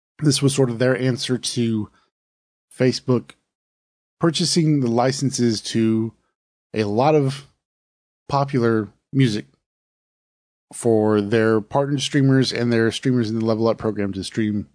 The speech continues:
uh, while they're live. At first, I thought this was a great thing. Uh, I signed up for the beta. I got access to the beta. I installed it. And then come to find out, it's not actually a good thing. It's actually pretty bad.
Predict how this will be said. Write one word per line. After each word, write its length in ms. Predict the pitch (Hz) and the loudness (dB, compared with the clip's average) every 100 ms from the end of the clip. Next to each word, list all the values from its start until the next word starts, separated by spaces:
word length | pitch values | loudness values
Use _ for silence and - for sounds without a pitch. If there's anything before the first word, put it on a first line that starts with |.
| _ _ _ _ _ - | _ _ _ _ _ -8
uh, 320 | 95 92 90 | -4 -4 -4
while 320 | - 104 104 | -4 0 0
they're 160 | 98 92 | 0 -2
live. 400 | 95 90 92 _ _ _ _ _ _ - | -4 -6 -12 _ _ _ _ _ _ -6
At 160 | 131 | -6
first, 440 | - 180 202 202 - | -2 0 2 0 0
I 120 | 143 | 0
thought 400 | 139 139 139 143 | 0 0 0 0
this 180 | 143 135 | -2 0
was 140 | 135 113 | 2 0
a 60 | |
great 400 | 101 107 120 135 | -2 -2 -2 -2
thing. 540 | - 123 123 190 208 - _ _ _ - | -4 0 2 2 0 -2 _ _ _ -6
Uh, 100 | 101 | -2
I 180 | 120 120 | -2 -2
signed 440 | - 143 131 131 | -2 0 2 2
up 180 | 127 135 | 0 -2
for 160 | - | -2
the 120 | 123 107 | 0 0
beta. 500 | 117 123 185 214 214 _ - | 0 2 2 0 -4 _ -6
I 100 | 104 | -2
got 180 | 107 101 | -2 -2
access 380 | 131 139 139 | -4 -2 -4
to 60 | 143 | -2
the 80 | 127 | 2
beta. 280 | 131 139 147 | 4 4 4
I 120 | 110 | 0
installed 580 | 92 92 - 104 120 156 | -4 -6 -4 0 2 0
it. 260 | 170 - - _ _ _ _ _ _ _ _ _ _ _ | -2 -6 -18 _ _ _ _ _ _ _ _ _ _ _
And 280 | 131 131 127 | 0 2 4
then 520 | 135 139 135 131 - _ _ _ _ _ _ _ _ _ _ _ | 4 6 4 2 -2 _ _ _ _ _ _ _ _ _ _ _
come 180 | - 220 | 0 0
to 60 | 214 | 2
find 240 | 196 180 | 0 2
out, 160 | 180 147 | 2 0
it's 160 | - | 0
not 200 | 165 180 | 2 4
actually 360 | 151 143 139 117 | 4 2 0 0
a 40 | |
good 220 | 104 110 | 0 -2
thing. 160 | - 98 | -4 -6
It's 180 | 107 151 | -4 0
actually 340 | 196 139 135 | 0 0 -4
pretty 220 | 131 123 | -2 -2
bad. 360 | 101 101 95 104 | 2 0 0 -6